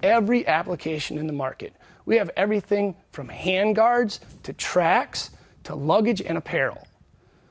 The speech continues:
We understand one size doesn't fit every snowmobile, and what you're looking for is what's gonna fit your snowmobile. We carry products for all of the major brands and every sled on the market, from performance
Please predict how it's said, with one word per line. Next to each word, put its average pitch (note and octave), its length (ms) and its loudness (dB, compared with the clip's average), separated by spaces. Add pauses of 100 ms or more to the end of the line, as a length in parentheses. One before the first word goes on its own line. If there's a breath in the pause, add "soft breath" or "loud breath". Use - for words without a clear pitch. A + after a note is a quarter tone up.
(280 soft breath)
We C#4+ 100 4
understand C4+ 520 2
one A#3+ 240 4
size G#3+ 420 0
doesn't E3+ 720 2
fit - 380 -4
every E3 220 -2
snowmobile, D3 640 -4 (200 soft breath)
and D3+ 100 -2
what D#3+ 140 -2
you're B3 160 4
looking A3+ 300 2
for F3 240 0
is D3+ 100 -2
what's D#3+ 180 -4
gonna D#3+ 180 -6
fit - 220 -12
your F3+ 260 2
snowmobile. - 680 -10 (1600 soft breath)
We B3 160 4
carry C4+ 280 2
products - 460 -2
for - 160 -14 (140)
all A3+ 300 2
of E3 180 -2
the E3 60 -4
major E3+ 340 -2
brands D3+ 340 -2
and D#3+ 240 -6
every C#4+ 260 2
sled B3+ 280 2
on A#3 100 4
the A#3 60 4
market, A3+ 360 0 (540 soft breath)
from D3+ 160 -2
performance A#3 880 2